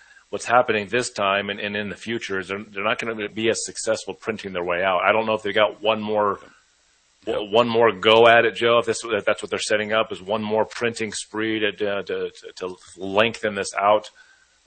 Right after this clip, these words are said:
Speaker 1: But it will come to an end. It'll, it'll stop. All fiat currencies go to zero. It, it, it, it will happen. And what they are prepared to do, 'cause, uh, they are smart enough to know, hey, in world history, these, this has happened before.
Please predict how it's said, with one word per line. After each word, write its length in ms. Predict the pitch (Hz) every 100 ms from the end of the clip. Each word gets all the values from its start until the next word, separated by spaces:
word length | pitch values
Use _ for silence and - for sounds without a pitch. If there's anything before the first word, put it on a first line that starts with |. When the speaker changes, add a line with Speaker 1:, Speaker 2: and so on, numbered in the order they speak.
| _
Speaker 1:
But 100 | 110
it 140 | 120
will 180 | 110 127
come 240 | - 113 104
to 120 | 101
an 80 | 92
end. 380 | 101 90 80 - 101
It'll, 220 | 98 95
it'll 160 | 104 90
stop. 480 | - - 98 85
All 200 | - 104
fiat 340 | 104 110 101 -
currencies 380 | 107 101 - 85
go 140 | 95
to 80 | 87
zero. 440 | 85 101 92 82
It, 180 | 90 92
it, 160 | 95 92
it, 160 | 95 104
it 120 | 98
will 200 | 104 113
happen. 400 | - 117 110 80 85 _ _ _ _ _ _
And 200 | 90 95
what 160 | 98 104
they 200 | 104 104
are 160 | 101
prepared 340 | 95 - 123 127
to 60 | 107
do, 320 | 147 151 120
'cause, 400 | 113 101 - -
uh, 300 | 107 101 98
they 200 | 92 110
are 160 | 120 131
smart 320 | - 131 131
enough 160 | 123 -
to 80 |
know, 400 | 117 117 107 95
hey, 260 | 92 110 110
in 300 | 98 104 101
world 200 | 110 107
history, 380 | 123 113 98 92
these, 380 | 104 104 - - _ _ _ _ _
this 160 | 120 -
has 100 | 113
happened 440 | 117 113 104 95
before. 580 | 87 - 107 104 87 85